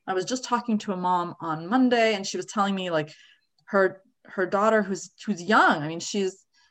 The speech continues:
um, she's a, like, a preteen or very early teens. Uh, she goes to school, and at school they mock her faith. They mock that she reads the Bible. They don't understand her world perspective. And that's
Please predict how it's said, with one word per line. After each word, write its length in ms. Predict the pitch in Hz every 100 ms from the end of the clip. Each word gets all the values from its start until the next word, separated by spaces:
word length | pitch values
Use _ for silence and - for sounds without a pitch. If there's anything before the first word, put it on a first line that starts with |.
| _ _
um, 340 | 185 175 165 - _ - _
she's 200 | - 220
a, 100 | 202 190
like, 120 | 185
a 60 | 151
preteen 720 | - 302 269 - 247 220 208
or 160 | 170
very 240 | 190 214 214
early 280 | 208 196 190
teens. 540 | - 185 180 175 160 _ _ _ _ -
Uh, 100 | 202
she 220 | - 208
goes 200 | 202 190
to 100 | 180
school, 500 | - - 302 302 294
and 120 | 214
at 100 | 180
school 640 | - - 226 214 214 196 170
they 460 | 185 170 170 170
mock 420 | - 180 185 208 -
her 140 | - 165 -
faith. 340 | 240 233 226
They 140 | 165
mock 380 | 165 170 170 170
that 140 | - -
she 120 | 170
reads 220 | 165 165
the 140 | - -
Bible. 540 | - 226 208 208 202 196
They 280 | 180 170 - - _ _
don't 200 | 208 190
understand 640 | 170 165 160 - 165 156 156
her 180 | - 165
world 440 | 170 214 262 247 -
perspective. 840 | 269 - 254 254 247 240 233 226 - - _ _ -
And 480 | 190 185 185 180 - _ _ -
that's 500 | 208 214 220 -